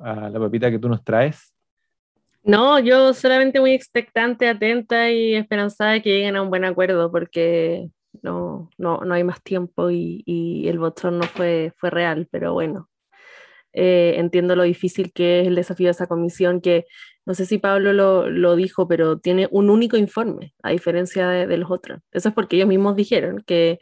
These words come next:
Speaker 2: que como está todo conectado, la creación de la ley, el sistema de gobierno, el sistema parlamentario,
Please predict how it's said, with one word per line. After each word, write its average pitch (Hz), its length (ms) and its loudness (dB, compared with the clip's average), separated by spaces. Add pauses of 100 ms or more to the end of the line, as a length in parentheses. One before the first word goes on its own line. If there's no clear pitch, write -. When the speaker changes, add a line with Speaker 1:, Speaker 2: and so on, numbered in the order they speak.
(280)
Speaker 2:
que - 100 -20
como 180 120 0
está 202 180 -2
todo 226 200 2
conectado, 214 560 2
la 208 100 0
creación 190 460 -2
de 190 80 0
la 180 100 2
ley, 185 380 4
el 180 100 0
sistema 175 300 -6
de 170 60 -2
gobierno, 170 640 0 (520)
el 180 100 -4
sistema 175 260 -2
parlamentario, 170 840 -2